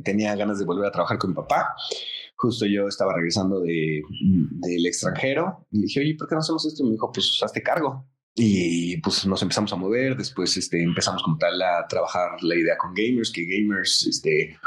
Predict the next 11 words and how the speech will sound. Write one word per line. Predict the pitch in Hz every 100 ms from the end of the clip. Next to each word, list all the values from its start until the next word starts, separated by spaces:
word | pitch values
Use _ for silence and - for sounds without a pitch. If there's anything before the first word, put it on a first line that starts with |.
| - - -
justo | 110 110
estaba, | 98 90 92 90 82 78 87 -
eh, | 95 85 82 82 - - _ 101
viendo | 101 95
si | 90 82
sacaban | 90 - 87
un | 92
programa | 82 82 85
justo | 78 - 104 101
en | 80
Televisa. | 78 78 107 143 139